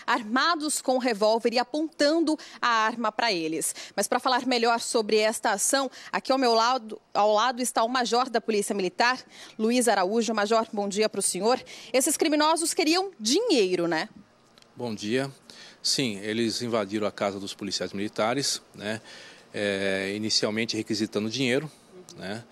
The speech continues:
Speaker 2: Separaram o casal, né? Deixaram a, ela na área da frente e um dos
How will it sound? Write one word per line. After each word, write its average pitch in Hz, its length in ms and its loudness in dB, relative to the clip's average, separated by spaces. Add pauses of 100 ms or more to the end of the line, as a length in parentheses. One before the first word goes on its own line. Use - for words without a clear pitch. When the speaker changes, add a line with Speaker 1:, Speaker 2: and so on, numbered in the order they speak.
(300)
Speaker 2:
Separaram 113 600 0
o - 20 -10
casal, 131 540 -2
né? 113 240 -8
Deixaram 98 560 -6 (100)
a, 95 320 -10 (480)
ela 120 420 0 (720)
na 104 200 -6
área 98 340 -2
da 120 100 0
frente 147 540 -4 (500)
e 131 280 2
um 139 180 2
dos 131 480 0